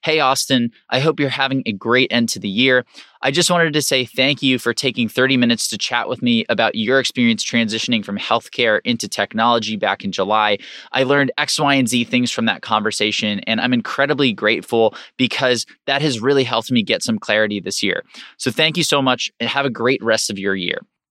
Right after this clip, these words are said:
That's really all we need to say, and that's only about two to three sentences max, right? But what we're doing is really showing this person that we listen to what they had to say, we value what they had to say, and we're grateful for it.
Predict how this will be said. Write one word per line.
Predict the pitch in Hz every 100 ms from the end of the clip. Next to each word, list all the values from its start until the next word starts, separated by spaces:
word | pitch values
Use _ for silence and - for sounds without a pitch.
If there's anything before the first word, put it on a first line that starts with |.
| _ _ _
That's | 170 - -
really | 170 196 -
all | 147 170
we | 160
need | 156 123
to | 117
say, | - 190 117 117
and | 139
that's | 185 202
only | 214 180 -
about | 135 131
two | - 180
to | 165
three | - 139 127
sentences | 131 104 120 110 95
max, | 107 131 - - -
right? | 113 135 - _ _
But | 147
what | 135 156 175
we're | 147
doing | 135 156 143 135
is | - 123 - - _
really | 117 131 190 196
showing | - 160 156 147
this | 131
person | - 139 131 131 110
that | 107 -
we | 113
listen | 104 131 151 156
to | 135 135
what | 131
they | 117
had | 113 120
to | 110
say, | - 113 107
we | 98
value | 90 127 143 131
what | 113
they | 113
had | 104 110
to | 104
say, | - 107
and | 107 104
we're | 98
grateful | 90 123 107 107
for | - 62
it. | -